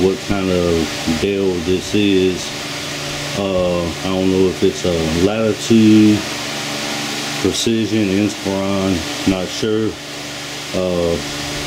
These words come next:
this right here was actually kind of given to me or whatever.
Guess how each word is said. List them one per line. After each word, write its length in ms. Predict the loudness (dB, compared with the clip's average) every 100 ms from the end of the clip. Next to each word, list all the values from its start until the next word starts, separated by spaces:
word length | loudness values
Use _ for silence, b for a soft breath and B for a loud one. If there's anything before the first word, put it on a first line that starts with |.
| 0
this 220 | 0 2
right 160 | -2 2
here 200 | 2 2
was 160 | 2
actually 680 | 0 0 -2 0 4 4 4 0 -6 -6 -6 -6 -6 -4
kind 280 | -4 -2 0
of 160 | 0 0 -4 -8 -8 -8 -8 -2
given 300 | 0 2 4
to 40 |
me 220 | 4 4 4
or 140 | 2
whatever. 440 | 2 2 0 0